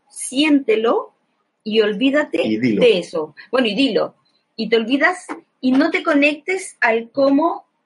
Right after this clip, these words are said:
Speaker 1: lo vas a conseguir, ¿ya? Porque alguien puede decir, "Quiero cambiar de trabajo, quiero un mejor trabajo, quiero te-, quiero tener más tiempo para mí y para mi familia, porque las horas que me requiere este trabajo son demasiadas", ¿bien? Entonces, la persona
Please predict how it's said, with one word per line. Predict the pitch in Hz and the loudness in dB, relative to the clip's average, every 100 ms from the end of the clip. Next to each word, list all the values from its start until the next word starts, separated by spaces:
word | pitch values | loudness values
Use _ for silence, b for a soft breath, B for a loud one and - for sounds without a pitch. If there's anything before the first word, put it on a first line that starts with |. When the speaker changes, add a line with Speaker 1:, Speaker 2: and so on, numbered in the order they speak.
| _ | _
Speaker 1:
lo | 226 226 | 0 2
vas | 262 294 | 2 -2
a | |
conseguir, | 277 247 214 160 139 - _ _ _ _ | -6 -8 -6 -4 -4 -8 _ _ _ _
¿ya? | - 233 359 | -2 -2 -2
Porque | - 190 | -8 -2
alguien | 208 233 226 | -4 -4 -4
puede | 220 | -2
decir, | 208 233 214 - b b b b b _ | -2 -4 -6 -6 b b b b b _
"Quiero | 233 240 | 0 0
cambiar | 240 226 220 | 0 2 2
de | 226 | 0
trabajo, | 226 214 170 165 185 | 2 2 2 0 -4
quiero | 233 269 | 2 4
un | |
mejor | 285 320 302 | 4 2 0
trabajo, | 302 330 339 269 | 2 2 0 -2
quiero | 247 247 | -2 -2
te-, | 247 - | -2 -6
quiero | - 277 | -4 -2
tener | 285 277 | 0 2
más | 269 269 | 0 -2
tiempo | - 294 285 240 | -2 0 0 0
para | 240 226 | 0 0
mí | 254 277 | 0 0
y | |
para | 269 233 | 0 -2
mi | 226 | -4
familia, | 226 220 269 226 180 | -6 -2 -2 0 -2
porque | 185 185 190 | -2 -6 -4
las | 190 | -2
horas | 220 247 262 | 0 -2 -2
que | |
me | 262 | -2
requiere | 254 254 269 269 | -2 -2 -2 -2
este | 277 | -4
trabajo | 277 269 269 302 320 - | -2 0 -2 -2 -4 -4
son | 233 | -4
demasiadas", | 226 214 220 185 147 - - _ _ | -4 -4 -4 -4 -4 -8 -20 _ _
¿bien? | - 466 - B B B B | -6 -6 -8 B B B B
Entonces, | 254 269 311 330 302 - | -2 -2 0 -2 -4 -2
la | 302 | -2
persona | 285 302 415 | -2 -4 2